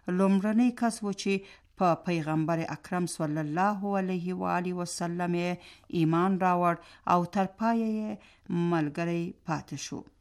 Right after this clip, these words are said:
کله چې رسول الله مبارک د الله تعالی لخوا مامور شو چې خپل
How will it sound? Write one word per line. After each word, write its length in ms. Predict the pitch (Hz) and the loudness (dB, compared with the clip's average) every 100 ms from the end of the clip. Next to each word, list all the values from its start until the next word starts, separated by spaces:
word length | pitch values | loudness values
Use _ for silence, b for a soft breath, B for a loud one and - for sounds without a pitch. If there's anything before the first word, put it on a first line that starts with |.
| _ _ _ _ - | _ _ _ _ 4
کله 180 | 269 262 247 | 6 6 4
چې 260 | 220 214 180 | 4 6 2
رسول 280 | - 170 165 | 0 0 2
الله 180 | 180 180 | 4 4
مبارک 500 | 170 156 156 180 180 B B 160 165 | 2 2 4 2 0 B B -2 0
د 100 | 170 | 2
الله 240 | 165 170 165 - | 2 4 2 0
تعالی 240 | 160 170 170 | 0 2 2
لخوا 320 | 165 - 170 170 160 | 0 0 0 2 2
مامور 440 | 151 160 202 202 - | 0 0 0 0 -2
شو 120 | 190 | -4
چې 300 | - 185 - | -2 -4 -4
خپل 280 | - 175 | -2 0